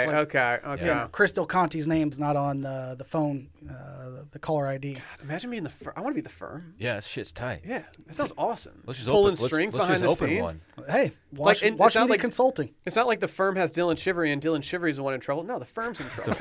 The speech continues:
Speaker 3: firm.
Speaker 2: <laughs> Yeah, it's
Speaker 3: The
Speaker 2: the
Speaker 3: firm
Speaker 2: fucking
Speaker 3: fucked it
Speaker 2: firm.
Speaker 3: up.
Speaker 2: No one knows the name of the firm.
Speaker 1: It's, uh, Micah Weiner Consulting.
Speaker 2: Mm-hmm.
Speaker 1: Um, Tate Martell.
Speaker 3: Thirty-three-year-old Tate Martell transferred again.
Speaker 1: Again.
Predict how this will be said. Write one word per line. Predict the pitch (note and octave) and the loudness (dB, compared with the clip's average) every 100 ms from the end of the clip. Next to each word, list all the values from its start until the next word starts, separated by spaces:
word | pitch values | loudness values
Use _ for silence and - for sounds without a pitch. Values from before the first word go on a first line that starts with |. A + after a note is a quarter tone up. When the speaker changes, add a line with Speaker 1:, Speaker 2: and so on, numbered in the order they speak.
| - | 2
Speaker 3:
firm. | A3+ - - | 2 4 0
Speaker 2:
<laughs> | A3 | 0
Yeah, | - A3+ | -4 -2
it's | - | -6
Speaker 3:
The | - | -6
Speaker 2:
the | |
Speaker 3:
firm | A#2 E3+ | -2 2
Speaker 2:
fucking | G#3 D3 | 4 4
Speaker 3:
fucked | C3 | 2
it | G2+ | 2
Speaker 2:
firm. | G#2+ | 2
Speaker 3:
up. | - - | 2 -4
Speaker 2:
No | F#3 | -6
one | A#3 | -4
knows | G3 D#3 | -2 -2
the | |
name | C3+ B2 | -4 -4
of | |
the | A#2+ | -6
firm. | - B2+ E3 - - - - _ - | -6 -8 -8 -14 -20 -20 -20 _ -20
Speaker 1:
It's, | C3+ - | -8 0
uh, | F3 D3+ | 2 2
Micah | D3 D#3 D3+ | 2 0 -2
Weiner | C#3+ C#3+ C3+ | -2 -4 -4
Consulting. | C3+ - B2 - - - | -10 -12 -12 -14 -20 -18
Speaker 2:
Mm-hmm. | C3+ D#3+ - - | -10 -10 -10 6
Speaker 1:
Um, | E3+ F#3 F#3 F3 D#3+ C#3+ B2+ _ _ _ _ _ _ _ _ | 10 12 12 12 10 6 -4 _ _ _ _ _ _ _ _
Tate | - G#3+ A#3 | 2 4 6
Martell. | G3+ E3+ D3+ B2 - | 4 4 0 -10 -4
Speaker 3:
Thirty-three-year-old | A2 A#2 - A#2+ A#2+ G#2+ G#2 F#2 | 0 0 -2 -6 -2 0 0 -2
Tate | - A2+ | -2 -2
Martell | A2 F#2+ - G#2 F#2 E2 - | -2 -8 -2 0 0 -2 -8
transferred | - A2+ A2+ F2+ E2 | -6 -4 -2 -4 -8
again. | D2+ D2+ D2+ - - - - | -6 -6 -6 -6 -8 -10 -12
Speaker 1:
Again. | B3+ C4 B3 G3 C#3 | 4 10 10 8 2